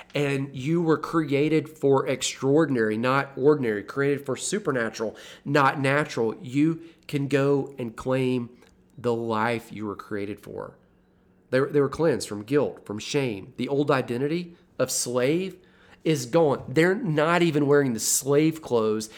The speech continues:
and the things that would identify them as being task mastered, because they were given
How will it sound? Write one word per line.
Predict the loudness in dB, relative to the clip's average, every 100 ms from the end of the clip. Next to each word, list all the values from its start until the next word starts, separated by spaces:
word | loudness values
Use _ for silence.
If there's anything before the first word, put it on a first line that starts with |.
| -20 -4
and | -2
the | -2
things | 0 2 2 0
that | -2
would | 0 2
identify | 2 0 -4 0 0 0 0 0 -2
them | -2 -2 0 -2
as | -6 -6
being | -4 -2 0 -2 -6 -10 -20 -20 _ _
task | -2 0 2 0 -4 -10 _ -12
mastered, | -2 2 2 2 -2 -4 -6 -6 -10 _ _ _ _ _ _ _ _ _
because | -4 -4 -6 -2 0 -2
they | -2
were | -2 -4
given | -4 -6 -6